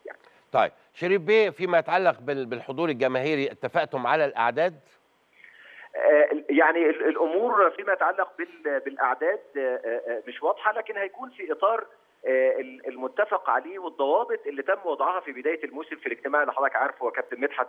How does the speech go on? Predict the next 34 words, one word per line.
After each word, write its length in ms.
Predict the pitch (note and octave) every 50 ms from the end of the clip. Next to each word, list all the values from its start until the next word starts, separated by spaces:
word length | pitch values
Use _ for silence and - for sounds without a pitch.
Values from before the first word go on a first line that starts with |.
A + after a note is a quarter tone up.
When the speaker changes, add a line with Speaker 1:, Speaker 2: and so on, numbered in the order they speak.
| - -
Speaker 2:
نعم. 160 | G#2+ G2 F2
Speaker 1:
بحضور 160 | D2 C#3 C3
الأجهزة 300 | B2 A2+ A2+ C3+ B2 C3
الأمنية 300 | A#2 A2+ A2+ A#2+ C3 C3
وزير 200 | A#2 A2+ C3 C3+
الشباب 360 | - - - A2+ B2+ D3 D3
وما 260 | D3 C#3 - - D3
إلى 220 | C#3 - E3 D#3 C#3+
ذلك 300 | B2 C3+ B2 A2 - -
يعني. 140 | - - - _ _ - - - _ -
مش 80 | -
هيكون 140 | F3 F3 F3+
Speaker 2:
مم. 60 | -
Speaker 1:
في 120 | - - G#3+
خلاف 320 | - F3+ F#3+ G#3 - -
على 100 | E3 D#3+
النقطة 320 | D3+ D#3+ F#3+ F3+ - C3+ A#2+
دي، 120 | B2 B2+
المهم 240 | B2+ B2+ C3 D#3+ - - - E3+
المباراة، 500 | D3+ C#3 C3+ D3 E3 G3 - - - - - A#2+
آه، 20 |
آه، 320 | B2 B2 A#2 A2 A2+ A#2 -
بحضور 320 | B2+ - C3+ C3 D3 D#3 C#3+
جماهيري 460 | B2+ A2+ A2 G#2+ B2 C#3 C3 G#2 E2
يعني. 180 | C#2+ - - - _ _ _ _ _ -
Speaker 2:
طيب، 200 | B2 A#2 A#2+ A#2
ال-، 220 | B2+ C3 C3+ C3 C3
ال-، 480 | C3+ C3+ - B2 B2+ B2+ B2+ A#2+ A#2
الحضور 580 | B2+ B2+ C3 B2 A2+ - C#3 D3 C#3 E3+ F#3+ F3
بقى 200 | D3 D#3+ D3+ C#3
هيبقوا 240 | C#3+ C#3+ C3 C3 A#2+
بدعوات 580 | B2+ B2+ B2 A#2+ A#2+ B2 B2+ D3 E3+ E3 -
من 160 | D3 C#3 C3+
النادي؟ 480 | C3+ C3+ C#3 D#3 F3+ E3+ F#3+ G3 F#3